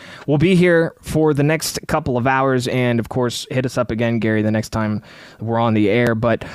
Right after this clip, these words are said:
I totally agree. Everything that he was saying is, is not anything that I disagree with. I, I've I've totally subscribed to that mindset for several weeks now. There, there was really no <laughs> way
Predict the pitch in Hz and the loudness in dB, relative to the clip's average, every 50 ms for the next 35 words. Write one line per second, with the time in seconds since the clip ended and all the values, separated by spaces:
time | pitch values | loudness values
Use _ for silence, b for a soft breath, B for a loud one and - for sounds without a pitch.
0 | B B B B B B - - 165 160 202 262 269 175 - 185 185 165 147 143 | B B B B B B -8 -2 0 2 4 4 2 2 2 2 4 4 4 2
1 | 135 120 131 156 147 113 104 151 170 190 202 - - 185 160 147 123 131 151 156 | 2 2 2 2 2 2 2 2 2 2 0 2 2 2 2 4 4 4 4 4
2 | 143 127 - 139 127 120 117 120 117 117 110 - 127 123 123 113 117 123 131 131 | 4 4 2 2 4 4 4 4 2 2 0 0 0 0 0 2 2 2 2 2
3 | 135 135 131 127 123 - 131 127 117 110 110 123 127 107 110 - - 101 - 110 | 2 2 2 2 2 2 2 2 2 2 2 2 2 2 0 -2 -2 -4 -2 -2
4 | 107 101 104 104 - 113 127 98 107 123 143 143 127 117 - - _ _ _ _ | 0 0 0 0 0 0 0 2 2 2 2 0 -2 -4 -10 -14 _ _ _ _
5 | _ - - 123 147 156 135 - - - - - 151 160 160 151 147 143 139 131 | _ -6 -2 0 0 0 0 -2 -6 -8 -4 -2 0 0 2 2 4 4 2 2
6 | - 139 120 - - 143 131 131 131 120 117 110 123 120 113 107 117 117 117 117 | 0 -2 -4 -2 0 0 2 2 2 0 0 0 0 0 0 0 0 0 2 0
7 | 117 - - 120 107 98 - - - 123 117 110 107 104 - - - 160 160 127 | 0 0 0 0 0 0 -2 -4 -6 -4 -2 -2 -2 -2 -2 0 0 2 2 2
8 | 135 127 117 117 117 104 - - - 101 92 95 98 120 127 127 - 135 131 135 | 2 0 2 2 0 0 0 -2 -2 -2 -2 0 0 0 0 0 2 2 2 2
9 | 131 123 113 117 123 139 151 151 147 143 135 131 123 127 131 131 127 123 120 117 | 2 0 0 0 -2 0 0 2 2 2 2 2 2 2 2 2 2 2 2 0
10 | 127 127 - 165 139 120 117 110 | -2 -2 0 0 0 2 0 0